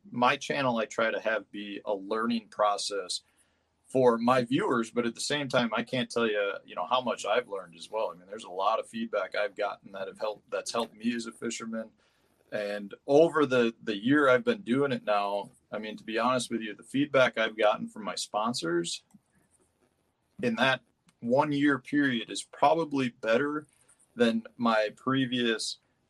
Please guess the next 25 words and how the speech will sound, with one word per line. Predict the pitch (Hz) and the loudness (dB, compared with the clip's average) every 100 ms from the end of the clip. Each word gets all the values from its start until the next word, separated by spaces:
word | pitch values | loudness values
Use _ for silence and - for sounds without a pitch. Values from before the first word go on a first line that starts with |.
| - | -6
ten | - 165 180 | 6 6 6
years | 160 135 127 117 | 2 0 0 -4
as | 113 | -8
a | 110 | -8
professional | 113 - 123 120 120 104 107 | -10 -2 0 0 0 -2 0
angler | 117 113 110 92 | 0 0 -4 -6
combined | 104 92 110 117 113 104 | -8 0 0 0 -2 -2
on | 92 - | -4 -4
all | 110 113 110 | -2 0 0
other | 104 95 | -2 -4
social | - 107 - - | -10 -10 -10 -12
media. | 127 98 92 80 - - | -14 -16 -18 -20 -20 -14
I | |
mean, | 101 104 | -10 -2
it, | 117 117 - | -2 -2 -8
it, | 127 123 117 117 _ | -6 -6 -8 -16 _
it | 123 120 | -6 -2
really | 120 123 123 113 | 0 0 -2 -4
is | 107 | -4
something | 110 - 104 | -8 -8 -10
that's | 98 95 | -8 -10
important | 107 95 113 107 87 - | -12 -12 -10 -8 -10 -14
to | - | -14
the | 85 | -10
sponsors. | - 107 107 - 107 101 - | -6 -4 -4 -6 -10 -10 -12